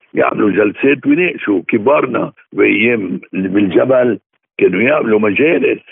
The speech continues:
يناقشوا. نحن بنتوقع يجوا يناقشوا و-، وبنتوقع إنه إذا المسؤولين ما بعرف المسؤولين يتسمعوا شو بيقول الشعب اللبناني بتداوله، ما ي-،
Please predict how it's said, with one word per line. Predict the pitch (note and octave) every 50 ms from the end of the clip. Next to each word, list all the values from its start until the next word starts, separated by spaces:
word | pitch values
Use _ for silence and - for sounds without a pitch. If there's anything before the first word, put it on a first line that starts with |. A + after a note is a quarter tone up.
| - -
يناقشوا. | - G2+ A2+ C#3+ D#3+ - - - - - - _ _ - _ -
نحن | - E3+ - - - - - - - D#3+
بنتوقع | D3+ C#3 B2 - - B2+ - - - - D3
يجوا | D#3+ F#3+ F3+ E3 E3+
يناقشوا | G3 G#3+ A3 G3+ - - - - A#2+ - B2 _ _ _ _ _ _ -
و-، | G#2+ G#2+ G#2+ G#2+ A2 G#2+ A2 A2+ - - - A#2 B2 - - - - - -
وبنتوقع | C#3 D3+ G3 A3 - - C#4 C4+ A#3+ A#3+ A3 G3+ F#3 F3 D#3+ - F3 F#3
إنه | F#3 F3 F3 F3 F3+ - - - - - -
إذا | - - - C#3 A#2 C3+ C3+
المسؤولين | D3 D3+ - D#3+ - - - - E3 E3+ F#3+ F#3+ E3+ D3 - -
ما | D3+ F#3 -
بعرف | - - D3 - - - - _ _ _ _ _ _ -
المسؤولين | - A#2+ C3+ C#3+ D3 C3 - - - D3 D3 D#3 D#3+ D#3 D3+ D#3
يتسمعوا | F#3 G#3 G3+ F3 - - G#3+ G#3 F#3+ - G3+ F3+ - E3 C3+
شو | - C#3
بيقول | C3+ D3 E3+ E3+ D#3 C#3+
الشعب | A#2+ - - - D3+ D#3 - F#3
اللبناني | A2+ A2+ A2+ A2 G#2 G#2 A2 B2 C3 C3 A2+ G2
بتداوله، | G2 G#2 F2+ - - E2+ G2+ A#2 B2 B2 A2 G#2 G#2 G2+ G2 - _ _ _ _ - -
ما | G3 A3 G#3 F#3
ي-، | E3 D#3 D3 C#3 C#3 B2 - - - - - -